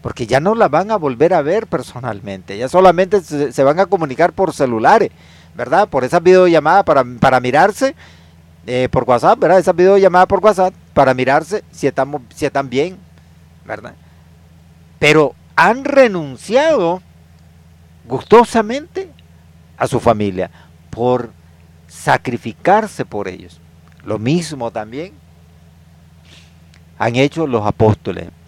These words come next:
Renunciaron a su familia porque sabían que ellos, al seguir los pasos de Cristo, la familia de ellos se salvaría. En una ocasión, eh, decía Pablo,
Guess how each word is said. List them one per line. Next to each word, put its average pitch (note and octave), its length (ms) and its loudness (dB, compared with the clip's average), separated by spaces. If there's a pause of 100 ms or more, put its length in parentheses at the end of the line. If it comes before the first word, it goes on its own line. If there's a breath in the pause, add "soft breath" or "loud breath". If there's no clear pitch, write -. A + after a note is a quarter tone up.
(140)
Renunciaron G3 840 4
a F#3 80 4
su E3+ 100 -2
familia B2+ 540 -2 (640 soft breath)
porque D3 240 2
sabían F#3+ 460 6
que F#3 280 8
ellos, C3+ 420 2 (380 soft breath)
al C3 160 0
seguir D3+ 400 0
los A3+ 140 6
pasos F#3 320 2
de D3 120 2
Cristo, G#3+ 460 -2 (540)
la G2+ 140 -8
familia F3+ 540 4
de D3+ 220 2
ellos D#3 200 -6
se D3 100 -10
salvaría. G#2 560 -4 (260 soft breath)
En C3+ 120 -6
una G#3 160 4
ocasión, G#3+ 760 2
eh, A#2+ 460 -2 (680 soft breath)
decía C3+ 960 8
Pablo, D#3 520 6